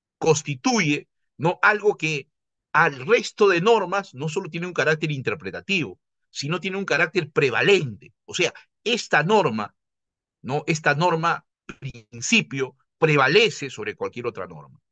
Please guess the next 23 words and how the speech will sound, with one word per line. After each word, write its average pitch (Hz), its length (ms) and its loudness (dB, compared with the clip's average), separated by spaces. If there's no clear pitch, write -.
del 135 300 0
mismo 170 360 0
Código 147 320 0
Procesal 92 460 -14
Penal. 85 240 -12
Por 95 160 -10
lo 101 120 -6
tanto, 175 480 2
esta 160 280 0
norma, 175 480 -2
cualquier 135 680 -2
otra 185 300 0
norma 156 440 -2
que 107 140 -12
se - 240 -12
contradiga 139 1120 0
a 104 120 -6
esta 147 280 -2
norma, 175 360 -2
que 131 100 -8
es - 100 -14
un 151 60 -8
principio, 165 600 -6